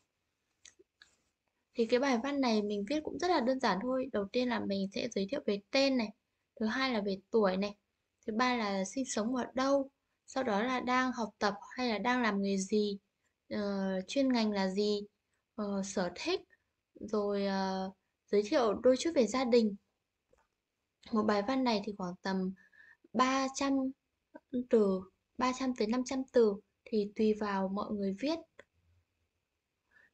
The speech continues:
Đầu tiên mình, ờ, đi vào bắt đầu giới thiệu bản thân là mình sẽ có một câu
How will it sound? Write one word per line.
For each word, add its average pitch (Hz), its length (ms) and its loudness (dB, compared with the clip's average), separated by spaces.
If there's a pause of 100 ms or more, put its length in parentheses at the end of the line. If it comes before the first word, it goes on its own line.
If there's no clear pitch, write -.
(600)
Đầu 214 260 0
tiên 285 260 4
mình, 220 200 4
ờ, 196 400 0 (280)
đi 269 200 0
vào 190 420 0
bắt 285 120 -2
đầu 254 140 2
giới 214 220 2
thiệu 294 120 -2
bản 190 200 -2
thân 269 220 -2
là 214 180 -4
mình 190 180 -4
sẽ - 220 -6
có 196 140 -2
một 254 220 -2
câu 254 160 -2